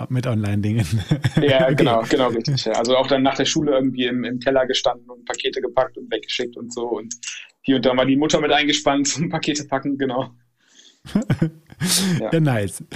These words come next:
Speaker 1: Ja, cool. Und dann bist du aber nach Stuttgart gekommen. Ähm, da haben wir uns
Speaker 2: Genau.
Speaker 1: dann, äh, kennengelernt und dann bist du auch relativ schnell, äh, irgendwie hast du Anschluss gefunden, auch in der Startup-Community und hast dort auch, ja, die ein oder anderen, ähm, Gespräche gehabt, ich weiß nicht, Projekte gehabt. Wie ist denn das dann weitergegangen? Und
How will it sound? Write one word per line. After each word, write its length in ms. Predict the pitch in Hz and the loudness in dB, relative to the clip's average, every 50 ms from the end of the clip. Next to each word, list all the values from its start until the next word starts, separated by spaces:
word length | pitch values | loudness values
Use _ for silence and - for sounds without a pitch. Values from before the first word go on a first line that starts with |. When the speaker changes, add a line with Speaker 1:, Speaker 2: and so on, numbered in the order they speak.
| 151 165 151 135 131 127 123 98 - | -4 -2 -2 -4 -6 -10 -14 -6 -2
Speaker 1:
Ja, 100 | 175 196 180 | 0 2 2
cool. 160 | 214 190 160 | 2 2 2
Und 80 | 160 156 | 2 0
dann 100 | 180 196 | 0 0
bist 140 | 226 208 190 | 0 0 0
du 40 | 202 | 0
aber 120 | 190 175 | 0 0
nach 100 | 175 156 | 0 0
Stuttgart 320 | - 190 196 202 233 220 | 2 0 0 0 0 0
gekommen. 500 | 220 214 - - 226 262 285 240 208 220 - - | 0 -2 0 0 0 0 0 -2 -2 -4 -4 -2
Ähm, 220 | - 165 165 165 | 0 0 2 2
da 80 | 160 143 | 2 2
haben 100 | 143 160 | 2 2
wir 100 | 175 180 | 2 2
uns 80 | 180 160 | 2 2
Speaker 2:
Genau. 140 | 131 120 117 | 2 2 0
Speaker 1:
dann, 220 | 160 160 - - 151 | 0 -2 -2 -4 -2
äh, 160 | 143 143 139 | -2 -2 -2
kennengelernt 680 | 135 - 151 170 196 196 196 202 202 202 208 202 196 | 0 0 0 2 2 2 2 2 2 2 2 0 0
und 160 | - - 151 151 | 0 -2 0 2
dann 160 | 156 160 160 | 2 2 2
bist 200 | 165 156 - - | 2 0 0 0
du 60 | 160 | 0
auch 220 | 156 151 151 - | 0 0 0 0
relativ 360 | - 151 160 156 156 151 147 139 | 0 2 2 2 2 0 0 0
schnell, 400 | - - 139 143 143 151 151 147 | 0 0 2 2 2 2 2 0
äh, 320 | - 143 139 139 143 151 143 | 0 0 0 0 2 2 2
irgendwie 280 | 139 143 139 135 139 | 2 2 2 2 2
hast 140 | 139 135 - | 2 2 2
du 60 | 135 | 0
Anschluss 380 | 127 135 147 147 - 160 147 - | 0 2 0 0 0 0 -2 0
gefunden, 400 | - 139 - - 151 147 151 147 | -2 -2 0 0 0 2 2 0
auch 100 | 131 - | 0 0
in 100 | 135 127 | 0 0
der 100 | 123 120 | 2 0
Startup-Community 1000 | - - 156 170 180 175 - - 170 170 175 175 175 160 - - 175 175 170 165 | 0 0 2 2 0 0 0 0 2 2 2 2 0 0 0 0 2 2 2 2
und 160 | 151 143 135 | 2 2 2
hast 160 | 139 135 - | 2 0 0
dort 180 | - 147 160 156 | 0 0 0 0
auch, 340 | 151 151 151 151 139 - - - - - - - - - - | 0 0 0 0 0 -2 -8 -12 -16 -14 -14 -16 -18 -6 -2
ja, 200 | 135 147 147 143 | 0 2 2 2
die 160 | 127 131 123 | 0 0 0
ein 200 | 120 135 143 151 | 0 0 2 2
oder 180 | 147 139 135 131 | 2 2 2 2
anderen, 380 | 139 143 143 139 143 139 135 | 2 2 2 2 2 2 0
ähm, 680 | - - 127 127 127 123 - - - - - 123 123 - | 0 -2 -2 -4 -4 -4 -6 -6 -6 -4 -4 -4 -6 -2
Gespräche 540 | - 165 156 - - - 151 156 139 151 147 | 0 0 0 0 0 2 2 2 2 2 2
gehabt, 400 | 143 143 131 139 143 139 - - | 2 2 4 2 2 0 0 -2
ich 80 | 131 131 | 0 0
weiß 160 | 147 143 - | 2 2 0
nicht, 300 | 151 135 - - - _ | 0 -2 -2 -8 -14 _
Projekte 560 | - - 143 135 131 151 156 - - 151 143 | -2 0 0 2 2 2 0 0 0 -2 0
gehabt. 340 | 147 143 127 135 139 139 - | 2 0 0 0 -2 0 0
Wie 60 | 156 | 0
ist 80 | 165 170 | 2 2
denn 80 | 185 | 2
das 80 | 170 - | 2 2
dann 180 | - 156 135 | 2 2 2
weitergegangen? 640 | 131 135 165 175 160 165 147 - 135 131 131 127 135 | 2 2 2 2 2 0 0 2 2 2 2 2 2
Und 300 | 135 131 131 131 131 - | 2 2 2 2 0 -2